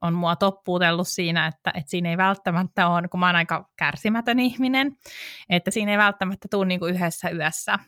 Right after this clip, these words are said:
mestariksi. Ja, ja nyt mä sit sanoin Eevalle sitä, että, että mä tiedän nyt, äh,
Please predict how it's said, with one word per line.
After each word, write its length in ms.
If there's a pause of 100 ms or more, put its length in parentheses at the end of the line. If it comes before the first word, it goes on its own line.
(160)
mestariksi. 840 (540)
Ja, 280
ja 120
nyt 180
mä 100
sit 140
sanoin 340
Eevalle 400
sitä, 340
että, 340
että 180
mä 100
tiedän 420
nyt, 140 (480)
äh, 480